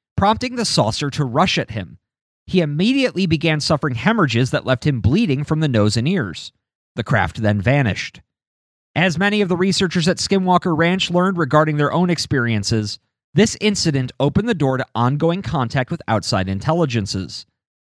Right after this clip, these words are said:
Several weeks later, he woke in the night to see a large figure standing at the foot of his bed. Matt, ever prepared, snatched up his pistol and opened fire on the potential intruder. To his shock, the entity instantly vanished,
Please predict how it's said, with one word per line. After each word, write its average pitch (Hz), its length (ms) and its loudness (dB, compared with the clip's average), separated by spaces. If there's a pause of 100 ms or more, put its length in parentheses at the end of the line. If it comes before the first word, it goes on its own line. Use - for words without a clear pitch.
(180)
Several 190 360 0
weeks 165 280 -2
later, 175 320 2
he 156 160 -4
woke 147 260 4
in 220 80 2
the 226 80 -2
night 147 220 0
to 139 100 -4
see 151 140 -2
a 131 80 0
large 123 360 0
figure 143 400 0
standing 117 400 0
at 131 100 -4
the 135 80 -6
foot 123 180 2
of 110 80 2
his 113 160 0
bed. 123 320 4 (500)
Matt, 185 280 2 (280)
ever 165 240 2
prepared, 208 640 2 (180)
snatched - 560 2
up 240 100 0
his 247 160 2
pistol 175 440 2
and 139 120 -2
opened 151 340 0
fire 165 440 2
on 104 60 2
the 113 80 -2
potential 113 480 0
intruder. 107 480 0 (720)
To 190 140 0
his 175 120 4
shock, 220 420 0 (280)
the 131 140 -2
entity 180 580 -2
instantly 180 520 0
vanished, 127 640 -2